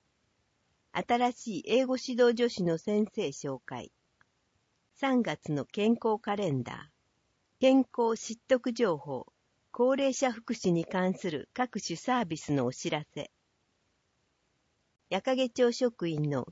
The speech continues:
給与等の状況。平成二十九年度、一部事務組合決算報告。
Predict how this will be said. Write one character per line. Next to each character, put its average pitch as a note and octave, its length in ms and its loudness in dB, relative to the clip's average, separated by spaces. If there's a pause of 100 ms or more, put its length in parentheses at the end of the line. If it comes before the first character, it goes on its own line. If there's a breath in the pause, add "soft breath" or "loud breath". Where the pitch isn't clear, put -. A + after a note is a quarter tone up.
給 C4+ 220 0
与 F3 200 2
等 F3+ 220 0
の C#3 180 -2
状 D#3 280 -2 (100)
況。 C3 300 -4 (1400)
平 C4+ 220 0
成 C4 260 2
二 B3+ 160 6
十 F3+ 180 0
九 - 180 -2
年 F3 260 4
度、 B2 180 -4 (380)
一 A3 280 -4
部 D#3+ 200 -6
事 E3+ 140 -4
務 B3 160 8
組 A3 360 2
合 C3+ 140 -4 (100)
決 G#3 280 -4
算 C4 220 2
報 A3 220 2
告。 - 480 -14